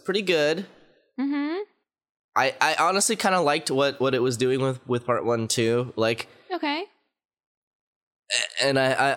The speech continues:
Speaker 1: I, I mean, I have a lot of thoughts about this, but I can't do it because we'll just talk about it forever.
Speaker 2: Yeah,
Speaker 1: Um,
Speaker 2: I mean, we have a JoJo episode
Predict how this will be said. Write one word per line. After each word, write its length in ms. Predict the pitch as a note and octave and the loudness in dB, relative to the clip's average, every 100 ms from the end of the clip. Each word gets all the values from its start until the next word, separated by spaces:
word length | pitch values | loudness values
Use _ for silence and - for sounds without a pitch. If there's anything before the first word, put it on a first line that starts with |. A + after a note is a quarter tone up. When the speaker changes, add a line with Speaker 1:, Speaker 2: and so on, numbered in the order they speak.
| - | 0
Speaker 1:
I, 60 | |
I 20 | C#3+ | 0
mean, 140 | D3 | 2
I 60 | C#3 | 2
have 100 | D3 | 2
a 40 | |
lot 180 | C3 B2 | 2 0
of 60 | A2+ | 2
thoughts 200 | G#2+ G2+ | 0 0
about 200 | G2+ F#2 | -2 0
this, 140 | F#2 | -2
but 140 | A2+ G2 | 0 0
I 80 | |
can't 300 | A2 C3 G#2+ - - F2+ | 0 0 -2 -4 -14 -4
do 160 | A#2+ | -2
it 180 | G2+ - | -2 -4
because 240 | F#2+ G2 D#2+ | -8 -6 -6
we'll 120 | F#2 | -6
just 260 | F#2+ F2+ | -4 -4
talk 180 | - F#2 | -4 -4
about 160 | F2 D#2 | -2 -4
it 80 | C#2 | -4
forever. 440 | D#2+ D2+ D2+ D#2+ _ _ _ - | -4 -4 -6 -8 _ _ _ -4
Speaker 2:
Yeah, 480 | B3 G#3 G3 F#3+ F#3 | 2 2 2 0 -2
Speaker 1:
Um, 60 | |
Speaker 2:
I 40 | G#3+ | -2
mean, 220 | A3+ A3 | -2 -2
we 100 | A#3 | -2
have 200 | B3 A3+ | -2 -2
a 100 | G#3 F#3 | -4 -4
JoJo 840 | E3+ D#3+ D#3+ D#3 D3+ D3 D3 E3 _ _ _ _ - | -4 -6 -4 -4 -4 -4 -8 -12 _ _ _ _ -8
episode 760 | F3 - E3 - D3+ D3 C#3+ | -8 -6 -8 -4 -4 -4 -8